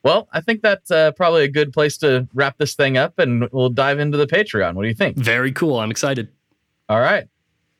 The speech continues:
Speaker 1: Well, for Jordan, this is Blake, and as always, folks, good luck and good tones.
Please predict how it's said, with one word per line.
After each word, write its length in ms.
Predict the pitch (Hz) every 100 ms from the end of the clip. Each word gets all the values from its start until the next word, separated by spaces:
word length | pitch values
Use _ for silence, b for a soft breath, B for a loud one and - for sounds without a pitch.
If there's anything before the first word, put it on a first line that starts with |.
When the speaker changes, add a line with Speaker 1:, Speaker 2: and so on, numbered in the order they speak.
| _
Speaker 1:
Well, 120 | - 156
for 140 | 131
Jordan, 420 | 123 156 175 165
this 180 | 139 143
is 100 | 160
Blake, 300 | 131 139 139 _
and 120 | 107
as 180 | 131 131
always, 320 | 135 123 110
folks, 400 | - 101 - - - _ _
good 120 | 131
luck 280 | 107 85 - _ _
and 140 | 95 95
good 180 | 95
tones. 480 | 92 73 55 - -